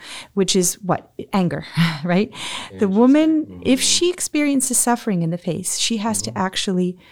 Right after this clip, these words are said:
Speaker 1: embrace that suffering
Speaker 2: Mm-hmm.
Speaker 1: and,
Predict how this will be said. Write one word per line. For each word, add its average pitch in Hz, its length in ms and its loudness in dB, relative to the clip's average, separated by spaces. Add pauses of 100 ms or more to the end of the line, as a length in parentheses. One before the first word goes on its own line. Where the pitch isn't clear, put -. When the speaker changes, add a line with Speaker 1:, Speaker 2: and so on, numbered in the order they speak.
(540)
Speaker 1:
embrace 170 400 2
that - 200 -2
suffering - 480 -6 (440)
Speaker 2:
Mm-hmm. 101 240 -12
Speaker 1:
and, 170 300 -2